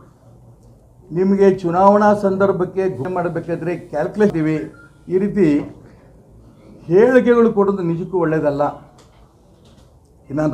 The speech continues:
ರಾಜ್ಯದ ಮುಖ್ಯಮಂತ್ರಿ, ಅರ್ಥ ಸಚಿವರು ಇದ್ದಾರೆ, ನಾನು ತುಂಬ ಸ್ಪಷ್ಟವಾಗಿ ಅವ್ರಿಗೆ ಒತ್ತಾಯ ಮಾಡ್ತೇನೆ. ಒಟ್ಟು ಈ ಗ್ಯಾರಂಟಿಗಳು ನೀವೇನು ಕೊಟ್ಟಿದ್ದೀರಿ, ಈ ಎಲ್ಲ ಗ್ಯಾರಂಟಿಗಳಿಗೆ ಒಟ್ಟು ಹಣ, ಎಷ್ಟು ಹಣ ಬೇಕು,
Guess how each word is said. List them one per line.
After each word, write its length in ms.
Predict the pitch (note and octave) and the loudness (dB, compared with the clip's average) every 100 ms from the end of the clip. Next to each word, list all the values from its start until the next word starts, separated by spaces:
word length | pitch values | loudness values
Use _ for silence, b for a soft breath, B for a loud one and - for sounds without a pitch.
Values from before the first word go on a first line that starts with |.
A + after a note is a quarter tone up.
| D#3 | 0
ರಾಜ್ಯದ 320 | F#3 G3+ G#3 G3 | 2 4 4 2
ಮುಖ್ಯಮಂತ್ರಿ, 560 | F#3+ G3+ F#3+ F#3+ G3+ F#3+ D#3+ | 0 -2 -2 -2 0 2 2
ಅರ್ಥ 140 | D#3+ G#3+ | -2 -2
ಸಚಿವರು 360 | F#3+ F3 D#3+ F#3 D#3+ | -2 0 0 2 0
ಇದ್ದಾರೆ, 220 | A2+ G2+ - - - - - - | -2 -10 -18 -20 -20 -20 -20 -12
ನಾನು 120 | D3+ - | -8 -6
ತುಂಬ 280 | F#3 A3+ A#3+ - | -2 0 -2 -4
ಸ್ಪಷ್ಟವಾಗಿ 520 | G3 F#3+ - G#3 F#3 | -8 -8 -4 -2 0
ಅವ್ರಿಗೆ 160 | F3 D#3 | 0 -2
ಒತ್ತಾಯ 220 | D#3 F3+ F3 | -2 -4 -2
ಮಾಡ್ತೇನೆ. 360 | E3 C#3 D#3+ G#3+ - b b b _ C#3 F#3+ | -4 -4 -6 -8 -12 b b b _ -2 -2
ಒಟ್ಟು 180 | F#3+ A#3 G3+ | 0 2 4
ಈ 20 | A#3 G3 | 2 2
ಗ್ಯಾರಂಟಿಗಳು 560 | F3+ G#3 A3 A3 G#3+ G#3 F#3 | 2 4 2 0 0 0 2
ನೀವೇನು 260 | F#3 F#3 F3 | 2 2 -2
ಕೊಟ್ಟಿದ್ದೀರಿ, 440 | - D3+ D3 D#3+ B2 - _ _ _ _ | -4 -2 -2 -2 -4 -14 _ _ _ _
ಈ 80 | E3 F#3 E3+ | -2 0 2
ಎಲ್ಲ 140 | G#3 B3 A3+ A3 | 4 4 4 2
ಗ್ಯಾರಂಟಿಗಳಿಗೆ 640 | G#3 F#3+ F3 E3 F#3+ D#3 - - D3+ | 2 2 0 -2 -2 -4 -8 -12 -8
ಒಟ್ಟು 220 | G#3+ - C#4+ A#3 | -8 -4 2 4
ಹಣ, 100 | A#3 G3+ | 4 2
ಎಷ್ಟು 160 | G3 - | 0 -4
ಹಣ 80 | F3+ E3+ D3 | -4 -2 -4
ಬೇಕು, 180 | - | -6